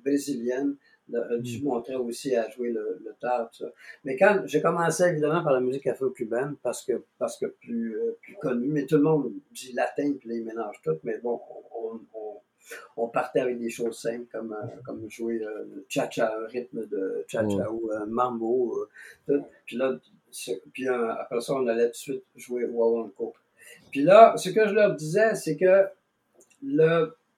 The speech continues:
Speaker 1: les, les Africains sont allés aussi loin rythmiquement que les Européens ont pu aller loin en harmonie.
Speaker 2: Mm-hmm.
Speaker 1: Il, c'est juste que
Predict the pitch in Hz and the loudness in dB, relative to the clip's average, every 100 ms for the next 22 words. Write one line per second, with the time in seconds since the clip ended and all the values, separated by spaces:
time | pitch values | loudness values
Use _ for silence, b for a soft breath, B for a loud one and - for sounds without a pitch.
0 | - 143 156 156 147 143 _ _ _ _ | -8 -2 0 0 -2 -4 _ _ _ _
1 | _ _ _ 240 - 277 - 277 - - | _ _ _ -12 -2 0 0 -4 -4 -4
2 | - - _ _ _ _ _ _ _ _ | -4 -8 _ _ _ _ _ _ _ _
3 | _ _ - 170 160 175 170 190 214 202 | _ _ -2 2 4 4 6 4 4 0
4 | - _ _ 220 226 - 185 170 175 185 | -8 _ _ -2 -2 -2 -2 0 2 2
5 | 175 147 _ _ _ - 156 156 139 - | 0 -4 _ _ _ -6 -6 0 0 0
6 | 127 131 151 165 _ _ - _ - 160 | -4 -4 -4 -8 _ _ -20 _ 2 6
7 | 160 170 165 - _ _ _ 131 143 143 | 8 8 2 -8 _ _ _ -4 -2 2
8 | 156 165 147 139 135 156 147 131 127 147 | 2 2 4 2 4 0 0 -2 0 6
9 | 139 135 131 123 131 135 151 151 120 117 | 6 6 0 2 4 4 4 -2 -2 -2
10 | 117 117 113 123 110 110 110 _ _ - | 0 -2 -2 -2 -4 -6 -12 _ _ -10
11 | 135 127 135 147 127 123 131 - - 139 | -6 -2 -2 -2 -4 -6 -8 -12 0 0
12 | 135 180 185 - 156 156 | 2 2 2 6 8 10